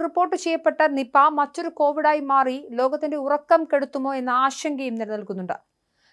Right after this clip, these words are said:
രോഗവ്യാപനമുള്ള ഇടങ്ങളിലേക്ക് യാത്ര ചെയ്യുന്ന ബ്രിട്ടീഷുകാർക്ക് മുന്നറിയിപ്പുമായി യു കെ ഹെൽത്ത് സെക്യൂരിറ്റി ഏജൻസിയും രംഗത്തെത്തിക്കഴിഞ്ഞു. നിപ്പ ബാധിച്ചവരിൽ നാൽപത് മുതൽ എഴുപത് ശതമാനം വരെ മരണത്തിന് കീഴടങ്ങുമെന്നാണ്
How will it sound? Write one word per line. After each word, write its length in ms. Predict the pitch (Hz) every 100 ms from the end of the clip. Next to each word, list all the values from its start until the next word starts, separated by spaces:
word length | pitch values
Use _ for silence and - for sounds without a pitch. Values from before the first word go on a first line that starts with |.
| -
രോഗവ്യാപനമുള്ള 880 | 269 320 381 403 370 349 392 381 370
ഇടങ്ങളിലേക്ക് 680 | 349 311 320 320 320 330 349 359 285
യാത്ര 260 | 294 302 320
ചെയ്യുന്ന 240 | 311 285 285
ബ്രിട്ടീഷുകാർക്ക് 720 | 247 240 277 - 294 277 269 254
മുന്നറിയിപ്പുമായി 680 | 254 254 269 254 254 226 220 294 240
യു 100 | 285 285
കെ 60 | 320 -
ഹെൽത്ത് 280 | 285 285 285
സെക്യൂരിറ്റി 400 | - 233 262 247 262
ഏജൻസിയും 480 | 240 277 262 269 185 - 214
രംഗത്തെത്തിക്കഴിഞ്ഞു. 720 | 208 196 175 185 170 165 175 _ _ _ _ _ _ _
നിപ്പ 280 | 285 330 427 392
ബാധിച്ചവരിൽ 640 | 359 349 370 381 359 370 339
നാൽപത് 360 | 285 330 370 349
മുതൽ 140 | 339 330 311
എഴുപത് 240 | 320 349 330
ശതമാനം 440 | 302 294 311 302
വരെ 160 | 277 311 269
മരണത്തിന് 420 | 254 285 294 311 277
കീഴടങ്ങുമെന്നാണ് 760 | 277 277 285 269 254 240 226